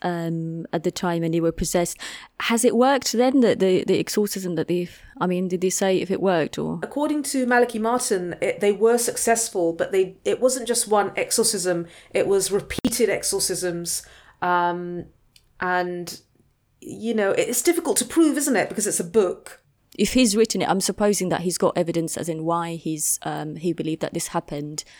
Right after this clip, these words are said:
Speaker 1: and the exorcism did help. To be honest, I don't know if that was actually true or not, or if this actually
Speaker 2: Mm-hmm.
Speaker 1: happened or not. So, so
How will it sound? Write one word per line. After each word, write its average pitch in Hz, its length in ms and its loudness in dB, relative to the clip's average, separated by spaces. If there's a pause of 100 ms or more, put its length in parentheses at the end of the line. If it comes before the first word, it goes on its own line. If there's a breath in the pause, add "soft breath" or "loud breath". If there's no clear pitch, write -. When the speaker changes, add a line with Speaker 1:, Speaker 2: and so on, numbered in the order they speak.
(160 loud breath)
Speaker 1:
and 165 180 -4
the - 100 0
exorcism 156 600 -6
did 165 220 -4
help. 143 420 -6 (920 loud breath)
To - 60 -8
be 202 80 2
honest, 220 220 2
I - 40 -4
don't 190 180 0
know 185 160 0
if 165 160 -2
that 185 100 0
was - 100 -2
actually - 260 -2
true 160 280 -2
or 156 40 0
not, 160 360 -6
or 156 80 -8
if 151 80 -16
this - 140 -10
actually 160 260 -2
Speaker 2:
Mm-hmm. 165 60 -4
Speaker 1:
happened 165 260 -2
or 147 40 -8
not. 151 220 -4
So, - 220 -2
so 156 320 -4